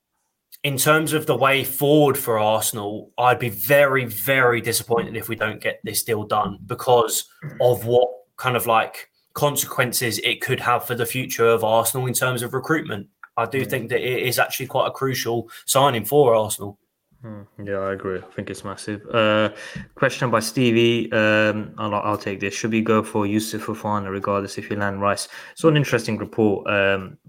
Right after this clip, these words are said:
Speaker 2: from the Mail, I think it was Sami Mokbo last night. Um, I think he released the information that Manchester City have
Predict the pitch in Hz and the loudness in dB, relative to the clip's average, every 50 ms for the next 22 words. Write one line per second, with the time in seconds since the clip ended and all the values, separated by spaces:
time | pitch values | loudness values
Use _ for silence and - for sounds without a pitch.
0 | - - - 104 98 101 101 104 107 107 101 95 - - 101 - 98 95 - - | -16 -10 -8 -6 -6 -4 0 2 4 4 4 2 0 -4 -8 -8 -6 -6 -2 -2
1 | 104 104 98 98 98 104 107 107 - - 95 92 87 90 95 98 98 - - 104 | -2 -2 -2 -2 -2 -2 -2 -2 -6 -8 -8 -6 -4 -2 -2 -2 -4 -4 -4 -2
2 | 101 98 98 92 - _ - - - - _ _ - 101 104 98 95 95 95 92 | 0 0 0 -2 -4 _ -20 -20 -20 -20 _ _ -2 0 2 2 2 2 0 -2
3 | 92 90 - _ _ - 98 - - 117 107 95 - - 98 98 98 95 92 95 | -4 -8 -14 _ _ -20 -16 -8 -2 -2 -2 -2 -2 -4 -4 -4 -4 -4 -4 -6
4 | 95 92 98 98 92 - - - 98 98 92 - - 98 98 98 98 92 - - | -4 -4 -4 -4 -6 -6 -6 -4 -4 -4 -4 -6 -10 -6 -2 -2 -2 -4 -6 -10
5 | 95 92 92 92 95 98 95 92 - - - - 107 98 104 - 95 95 98 95 | -10 -10 -8 -8 -6 -6 -6 -8 -10 -10 -8 -8 -8 -6 -6 -6 -6 -6 -6 -8
6 | 92 | -8